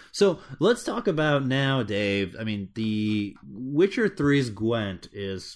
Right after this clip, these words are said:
and y-, is, is considerably different from Gwent standalone. And I think you mentioned a couple of things, but let's talk about these things. So first off, you know, there's a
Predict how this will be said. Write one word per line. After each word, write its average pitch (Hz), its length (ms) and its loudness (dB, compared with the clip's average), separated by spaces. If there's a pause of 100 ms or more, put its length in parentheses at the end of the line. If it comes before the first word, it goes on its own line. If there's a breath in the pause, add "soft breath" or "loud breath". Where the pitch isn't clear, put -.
(120)
and 110 120 -6
y-, 117 140 -6
is, 110 440 -10
is - 360 -6
considerably 175 500 0
different 117 640 -4
from 101 580 -4
Gwent 101 260 -4
standalone. 87 500 -10
And 110 100 -4
I - 20 -6
think 185 220 -4
you 175 80 -2
mentioned 120 460 -6
a 95 60 -8
couple 92 380 -10
of 78 120 -12 (120)
things, 76 380 -12
but - 180 -12 (380 loud breath)
let's 196 180 -2
talk 160 220 0
about 104 240 -4
these 69 240 -14
things. 76 260 -12
So 127 240 -2 (240 loud breath)
first 240 400 0
off, 120 380 -2 (400 soft breath)
you 139 80 0
know, 127 80 0
there's 156 340 2
a 131 400 4